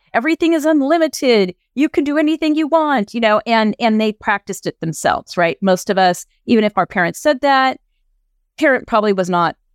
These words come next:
doing that. And so we don't see how we've created a plan for our lives. Like, we've made a box and we're saying, "These things can go in this box. Anything outside of the box, I can't see." The reason is because your brain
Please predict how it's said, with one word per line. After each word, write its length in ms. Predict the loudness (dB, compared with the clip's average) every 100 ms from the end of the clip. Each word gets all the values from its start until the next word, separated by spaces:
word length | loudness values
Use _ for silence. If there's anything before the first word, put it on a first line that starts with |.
| -6
doing 280 | -2 -2 -4
that. 220 | -8 -12 _
And 260 | -2 0 0
so 460 | 0 0 2 0 -6 _ _ _ -2
we 180 | 2
don't 240 | 4 2 0
see 340 | -4 -2 0
how 220 | -2 -4
we've 220 | -2 -2 -4
created 340 | 0 0 0
a 40 |
plan 380 | -2 -4 -2 -2
for 200 | -2 -6
our 160 | -4 -4
lives. 400 | 0 0 -2 -4
Like, 120 | -6
we've 340 | -2 0 0 -2 _ -2
made 180 | 0
a 40 | 2
box 540 | 2 0 -2 -14 -20 _ _ _ _
and 340 | 0 0 0 -2 -6
we're 220 | -6 -6
saying, 520 | -2 0 0 -2 -4 _ _ -4
"These 340 | 2 2 2
things 360 | 0 0 0 -2
can 200 | -2 0
go 260 | 2 0 0
in 200 | -4 -4
this 160 | -4 -8
box. 520 | -2 -2 -2 -12 -8
Anything 380 | 2 2 4 0
outside 340 | -2 0 -2 -2
of 80 |
the 60 | -2
box, 340 | 0 -2 -2 _
I 160 | -2 -2
can't 340 | -4 -8 -8
see." 340 | -6 -4 -4 -4 _ _ _
The 60 | -2
reason 300 | 0 2 2
is 200 | 0 -2
because 260 | -4 -2
your 100 | -2
brain 520 | 0 0 0 -2 -4